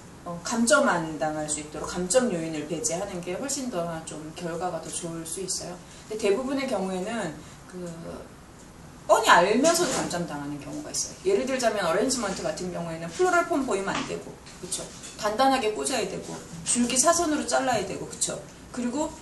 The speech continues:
시험지에서 원하는 문제 만들어내고, 이거는 당연한 거잖아요. 근데 가끔 가다 보면 그만큼 얘기를 해도 플로럴 폼 이만큼 보이고, 음,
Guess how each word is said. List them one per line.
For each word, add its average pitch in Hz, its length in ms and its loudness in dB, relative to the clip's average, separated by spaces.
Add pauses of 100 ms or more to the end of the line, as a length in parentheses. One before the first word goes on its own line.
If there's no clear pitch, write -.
시험지에서 311 580 4
원하는 208 360 4
문제 170 300 2
만들어내고, - 680 -8 (200)
이거는 254 360 0
당연한 277 420 2
거잖아요. 156 640 -4 (680)
근데 269 200 -2
가끔 233 260 -4
가다 240 240 4
보면 214 220 -4
그만큼 - 440 -4
얘기를 220 300 0
해도 185 240 -2 (220)
플로럴 302 240 0
폼 240 160 -2
이만큼 175 380 -2
보이고, 156 360 -10 (540)
음, 165 160 -10